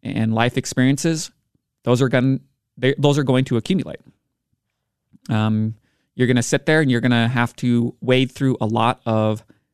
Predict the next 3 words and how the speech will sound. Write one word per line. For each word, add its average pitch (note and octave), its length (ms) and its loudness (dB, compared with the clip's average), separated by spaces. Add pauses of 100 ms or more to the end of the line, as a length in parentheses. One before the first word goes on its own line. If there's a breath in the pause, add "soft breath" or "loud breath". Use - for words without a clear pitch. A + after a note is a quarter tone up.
(160)
negative A#2+ 360 -2
things. - 680 -4 (1400)
Golf G3 400 2